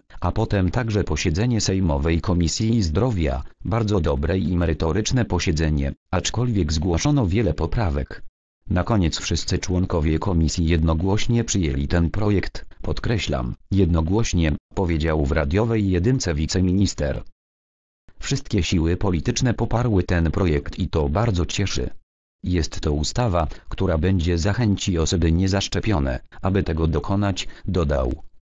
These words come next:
Szczepienia przeciw covid dziewiętnaście. Szesnaście tysięcy niepożądanych odczynów. Wiceminister przypomniał,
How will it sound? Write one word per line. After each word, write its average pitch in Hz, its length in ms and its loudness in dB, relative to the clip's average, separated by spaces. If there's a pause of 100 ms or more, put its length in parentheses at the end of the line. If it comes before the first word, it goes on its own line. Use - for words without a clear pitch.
(680)
Szczepienia 117 580 0
przeciw - 480 -4
covid 92 360 0
dziewiętnaście. 87 840 0 (500)
Szesnaście 107 640 0
tysięcy 73 500 0
niepożądanych 85 920 0
odczynów. 104 560 0
Wiceminister 95 760 0
przypomniał, 73 720 0